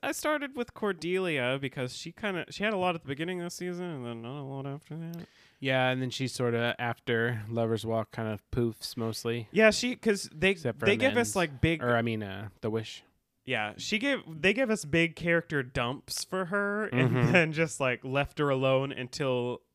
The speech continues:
Speaker 1: we got a tiny bit from her at the end of the season. So she did progress a little in her, like, admitting her love for Xander. Uh,
Speaker 2: I
Speaker 1: and
Speaker 2: do feel like her, well, that happened in season two.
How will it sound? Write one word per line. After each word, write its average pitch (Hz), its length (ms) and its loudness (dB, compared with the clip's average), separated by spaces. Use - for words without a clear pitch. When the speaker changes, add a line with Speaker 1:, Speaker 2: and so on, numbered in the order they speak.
Speaker 1:
we 139 100 -4
got 131 180 2
a 127 60 -2
tiny 123 400 -4
bit 113 300 -4
from 120 160 -6
her 123 120 -6
at 107 120 -8
the 107 100 -8
end 98 100 -10
of 98 60 -12
the 101 80 -12
season. - 380 -14
So 113 240 -4
she - 140 -2
did 214 180 2
progress 196 380 4
a 196 60 2
little 180 280 2
in 170 100 0
her, 156 180 -2
like, 123 320 -2
admitting 117 380 -8
her 127 140 -6
love 123 280 -4
for 135 100 -6
Xander. 139 720 -8
Uh, 175 400 -10
Speaker 2:
I 131 100 2
Speaker 1:
and 139 100 2
Speaker 2:
do 190 120 4
feel 262 200 2
like 202 440 2
her, 123 580 4
well, 123 140 2
that 180 100 4
happened 143 320 2
in 120 60 -4
season 117 400 -6
two. 104 440 -6